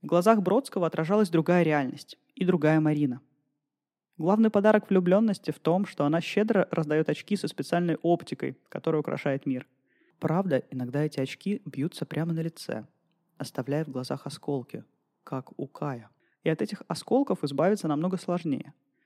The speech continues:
Иногда на это требуется вся жизнь. С той самой встречи Иосиф и Марина постоянно были вместе. Гуляли за руки по нежному и непривычно солнечному Ленинграду, смеялись, разговаривали и были бездонно влюблены друг в друга.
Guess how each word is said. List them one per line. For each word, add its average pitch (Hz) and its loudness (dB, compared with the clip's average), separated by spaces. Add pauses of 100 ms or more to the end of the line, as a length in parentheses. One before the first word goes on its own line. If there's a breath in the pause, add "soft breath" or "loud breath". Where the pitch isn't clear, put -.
(220)
Иногда 151 2
на 220 2
это 147 -2
требуется 170 -2
вся - -6
жизнь. 127 -10 (840)
С - -18
той 247 6
самой 233 2
встречи 196 0
Иосиф 180 0
и 160 2
Марина 160 2
постоянно 160 0
были 156 2
вместе. - -6 (960)
Гуляли 196 2
за 147 0
руки 143 -6
по 135 -4
нежному 139 0
и - -14
непривычно 135 -4
солнечному 127 -4
Ленинграду, 135 -4 (240)
смеялись, 151 -6
разговаривали 143 -4
и - -6
были 233 -2
бездонно 147 -2
влюблены 147 0
друг 117 -6
в - -20
друга. 117 -8